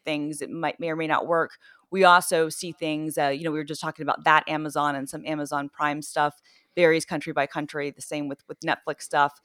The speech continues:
And, uh, you know, if you're ever in that scenario where, like, you're really excited to watch this show or film, and then you find out it's not available in your country, and that's really frustrating. Um,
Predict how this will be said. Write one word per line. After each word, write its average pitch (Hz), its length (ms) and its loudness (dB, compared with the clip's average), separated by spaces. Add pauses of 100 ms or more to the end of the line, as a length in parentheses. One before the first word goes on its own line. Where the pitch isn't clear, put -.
(440)
And, 180 360 6
uh, 147 400 10 (320)
you 190 100 -6
know, 165 200 2 (500)
if 185 180 -8
you're 180 140 2
ever 180 180 2
in 175 60 -4
that 131 120 -4
scenario 151 380 -2
where, 135 240 -4
like, 165 220 -12 (100)
you're 147 180 -18
really 170 200 -2
excited 143 340 -4
to 143 100 -14
watch 135 240 0
this 139 120 -8
show 143 180 -4
or 131 100 -2
film, 135 400 -2
and 147 100 -8
then 143 120 -2
you 143 60 -6
find 131 200 0
out 123 120 0
it's - 120 -12
not 135 160 2
available 127 320 -2
in 123 100 -6
your 123 100 -8
country, - 520 -10
and 156 100 -4
that's 190 280 -2
really 143 200 -2
frustrating. - 680 -6 (400)
Um, 131 520 2